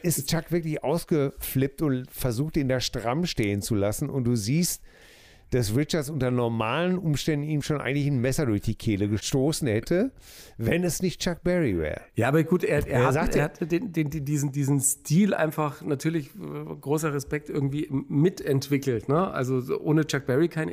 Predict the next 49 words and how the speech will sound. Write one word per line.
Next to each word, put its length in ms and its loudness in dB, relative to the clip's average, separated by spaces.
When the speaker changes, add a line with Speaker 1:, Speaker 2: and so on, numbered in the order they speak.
Speaker 2:
C 100 -4
D 60 -2
C. 220 -6
Speaker 1:
Ja. 60 -12
Speaker 2:
Das 220 -2
Speaker 1:
Ja, 300 2
und 340 2
das 180 0
Lustige 360 2
ist, 200 2
der 140 0
Taylor 380 2
Hackford 400 0
hat 120 0
ja 100 2
auch 80 2
am 120 0
Anfang 300 -2
des 160 0
Films 360 2
von 240 -2
Chuck 240 -4
Berry 200 2
da 120 2
erzählt, 440 0
wir, 320 0
erster 320 0
Drehtag, 640 -2
wir 240 0
warten 320 0
alle 220 0
auf 200 -2
Chuck 240 -4
Berry. 480 2
Auf 180 -2
einmal 280 0
geht 220 0
so 80 0
eine 120 0
Telefonzelle, 760 0
geht 160 0
das 140 -4
Telefon, 540 0
<laughs> 180 0
irgendeiner 460 0
geht 220 0
dran 160 2
und 100 0
sagt, 200 -2